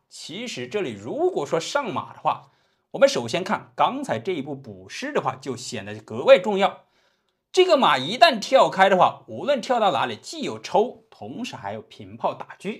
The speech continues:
把这个车给抽掉了。所以说，当黑方称势补后中路的时候，这个马就能够抽子，红方也不得不先发制人，进炮直接给你打掉。黑方飞象吃掉，此时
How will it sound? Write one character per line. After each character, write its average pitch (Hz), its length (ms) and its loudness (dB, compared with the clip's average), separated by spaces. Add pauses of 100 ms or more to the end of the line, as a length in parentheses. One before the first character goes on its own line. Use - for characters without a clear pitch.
(220)
把 - 120 -14
这 120 80 -14
个 113 80 -16
车 - 220 -10
给 175 140 -4
抽 131 220 -8
掉 147 120 -2
了。 107 200 -8 (720)
所 320 200 0
以 311 60 0
说， 285 460 0 (640)
当 269 220 6
黑 277 200 4
方 262 220 0
称 277 260 -4
势 214 200 -2
补 117 200 -10
后 123 160 -2
中 143 240 -6
路 311 140 -4
的 208 80 2
时 - 140 -8
候， - 140 -8 (120)
这 302 180 -6
个 175 140 -4
马 117 320 -6
就 143 200 -8
能 104 140 -14
够 135 140 -6
抽 311 380 -6
子， 180 640 -12 (380)
红 123 260 -10
方 240 240 4
也 117 120 -4
不 294 300 -6
得 160 100 -2
不 139 220 -8
先 185 420 -6
发 185 200 -2
制 202 140 -8
人， 104 280 -8 (100)
进 135 320 -12
炮 - 300 -6
直 107 180 -14
接 220 120 -8
给 254 120 -4
你 247 80 -10
打 - 200 -4
掉。 190 240 0 (1500)
黑 262 200 0
方 269 160 2
飞 269 200 6
象 247 200 2
吃 233 200 -4
掉， 233 340 4
此 123 400 -8
时 285 320 -6